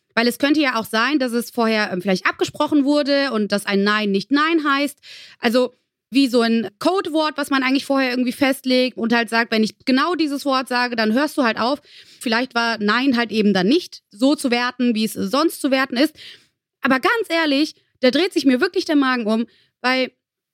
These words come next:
damit wird es in vielen Fällen ja auch einfach super unmöglich,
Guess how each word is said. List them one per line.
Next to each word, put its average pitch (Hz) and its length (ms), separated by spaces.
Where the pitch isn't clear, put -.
damit 262 380
wird 302 140
es 294 120
in 262 160
vielen 330 540
Fällen 311 420
ja 277 180
auch - 200
einfach 277 340
super 339 460
unmöglich, 320 720